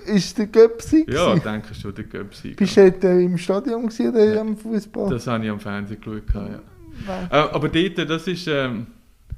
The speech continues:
Speaker 2: dann hat's ja dann auch die spontanen Kundgebungen gegeben und, und alles. Und das ist auch wieder so ein Moment gsi. Ähm,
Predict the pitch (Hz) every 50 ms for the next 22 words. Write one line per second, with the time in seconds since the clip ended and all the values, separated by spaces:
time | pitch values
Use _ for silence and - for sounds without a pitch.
0 | - _ _ _ - _ - - - - - - - - 143 135 147 143 147 151
1 | 143 127 127 127 127 120 127 120 113 - - 131 120 - 135 127 131 131 135 127
2 | - 147 151 156 147 160 151 143 143 143 139 139 139 - 131 123 123 123 123 123
3 | 113 101 104 110 113 104 110 110 113 110 113 120 131 135 135 135 135 127 117 104
4 | 143 151 175 147 143 131 135 143 151 147 156 151 143 127 147 143 139 135 131 131
5 | 123 117 113 113 117 143 151 - - - 147 139 147 147 - - _ - - _
6 | - _ - - 123 120 120 120 120 120 -